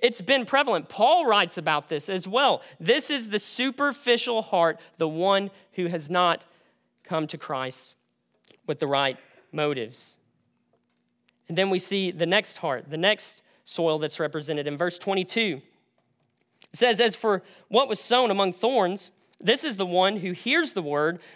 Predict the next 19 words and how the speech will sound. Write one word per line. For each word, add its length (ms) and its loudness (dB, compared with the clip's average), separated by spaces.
but 140 0
the 60 0
cares 560 0
of 240 0
the 100 -2
world 440 -2
and 140 0
the 80 2
deceitfulness 840 0
of 180 -4
riches 420 -2
choke 440 -2
the 100 0
word, 500 2
and 200 -2
what? 260 2
It 220 -2
proves 640 -4
unfruitful." 1000 -8